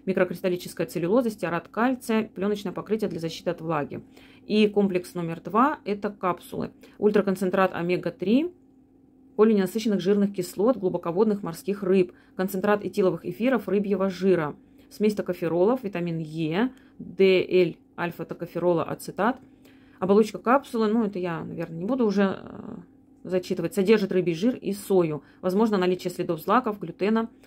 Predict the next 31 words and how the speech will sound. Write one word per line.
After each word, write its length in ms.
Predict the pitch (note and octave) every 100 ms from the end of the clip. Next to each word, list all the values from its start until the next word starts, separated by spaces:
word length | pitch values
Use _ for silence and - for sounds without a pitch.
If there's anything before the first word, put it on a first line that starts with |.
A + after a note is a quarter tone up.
| -
горчицы, 460 | F3 F3+ - A#3+ -
кунжута, 340 | F3+ F3+ G#3
сельдерея, 380 | F#3+ D#3+ E3+ F3+
молока, 360 | D#3+ D#3+ G#3 B3
ракообразных 680 | F#3+ F#3 D#3+ E3 A3+ A3 G3+
моллюсков 420 | E3 A#3 - A#3
и 80 | -
продуктов 440 | E3 D#3 G3+ G#3+
их 180 | - -
переработки. 760 | - F3+ F3+ E3+ E3+ - - -
Вот 100 | -
так. 180 | - C#3+ - - -
И 100 | - F#3+
здесь, 380 | F3+ C4 B3+ -
э, 260 | G3 F#3 F3+
смотрите, 360 | F#3 G3 F#3+
что... 440 | E3+ - A3 B3+ B3+ - _ _ _ _ _ _
Вот 200 | - G3+
здесь, 160 | G#3 G#3
значит, 200 | G#3 G#3
один 160 | F#3+
пакет, 300 | G3 F#3 D4+
я 40 | B3
щас 140 | -
покажу. 460 | - G3 F#3 F#3 -
Одна 420 | - F3 F3+ G3
таблетка 400 | F#3 F3 D#4 B3+
входит 320 | - G#3+ F#3
и 40 | D#3
две 180 | F#3+
капсулы. 540 | G#3+ E3+ - - -